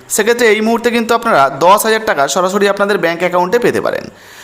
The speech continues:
তবে এই দশ হাজার টাকা কারা কারা পাবেন বা কারা কারা পাবেন না, সেটা আপনাদেরকে জানাবো। তার আগে কীভাবে ফর্মটা ফিল আপ করবেন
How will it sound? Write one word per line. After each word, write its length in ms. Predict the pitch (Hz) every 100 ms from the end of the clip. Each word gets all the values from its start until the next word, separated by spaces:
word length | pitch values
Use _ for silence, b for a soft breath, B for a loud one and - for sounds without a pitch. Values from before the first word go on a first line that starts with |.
| B B
তবে 160 | 196 240
এই 60 |
দশ 180 | 214 185
হাজার 160 | 226 233
টাকা 160 | 247 247
কারা 220 | 190 180
কারা 180 | 220 226
পাবেন 320 | 190 185 214
বা 80 | 220
কারা 200 | 185 180
কারা 160 | 196
পাবেন 280 | 202 160 175
না, 120 | 190
সেটা 220 | 208 - 170
আপনাদেরকে 360 | 180 180 190
জানাবো। 380 | 151 139 135 254 -
তার 100 | 160
আগে 160 | 202
কীভাবে 380 | 202 180 214 226
ফর্মটা 320 | 220 185 208
ফিল 180 | 202 175
আপ 140 | 185
করবেন 280 | 185 190 240